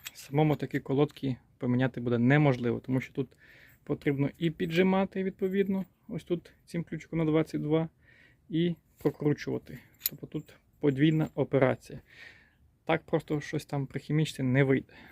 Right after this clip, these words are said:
Тому я бачу, що він по якості класний, даний набір. Працює на всі двісті відсотків. Є куча різноманітних насадок, тому підійде,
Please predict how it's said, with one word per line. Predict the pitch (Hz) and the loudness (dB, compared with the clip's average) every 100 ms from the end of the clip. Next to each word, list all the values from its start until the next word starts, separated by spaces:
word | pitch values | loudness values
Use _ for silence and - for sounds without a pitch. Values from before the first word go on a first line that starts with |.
| - | -14
Тому | 139 151 143 - - _ _ _ - - - _ _ - | -4 -2 -2 -4 -20 _ _ _ -20 -20 -20 _ _ -2
я | 147 143 | 2 4
бачу, | 147 143 | 4 2
що | 139 143 | 0 0
він | 135 | 0
по | 143 | 4
якості | 143 - - - | 4 2 -12 -14
класний, | - 151 185 - 208 - _ - | 0 2 2 2 -2 -2 _ -12
даний | 143 156 175 175 | 0 2 4 4
набір. | 165 175 170 - _ | 2 2 -2 -16 _
Працює | - 143 - 156 135 | -6 -6 0 4 4
на | 135 | 4
всі | 131 - 143 135 _ _ _ _ _ | -2 -2 -2 -2 _ _ _ _ _
двісті | 143 175 156 - 143 | -2 0 0 -4 -2
відсотків. | 147 - 196 - - 202 - - - - | 0 2 -2 -2 -8 -8 -8 -18 -20 -10
Є | 143 147 | 0 0
куча | - 151 - 139 | 0 -4 -2 -2
різноманітних | 135 135 139 143 143 143 127 - _ - - - _ - | -2 0 0 2 0 -2 -10 -10 _ -20 -20 -20 _ -8
насадок, | 139 - 190 190 - _ _ - | -6 2 2 2 -6 _ _ -8
тому | 131 156 | -4 -4
підійде, | 156 131 135 143 | -6 -6 0 2